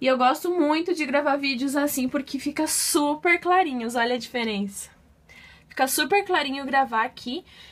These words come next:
E eu vou gravar uma maquia e fala. Eu quero gravar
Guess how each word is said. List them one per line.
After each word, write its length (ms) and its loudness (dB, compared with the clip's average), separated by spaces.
E 20 -2
eu 80 4
vou 100 0
gravar 280 6
uma 100 2
maquia 400 0
e 60 -4
fala. 580 2
Eu 80 -6
quero 240 0
gravar 640 2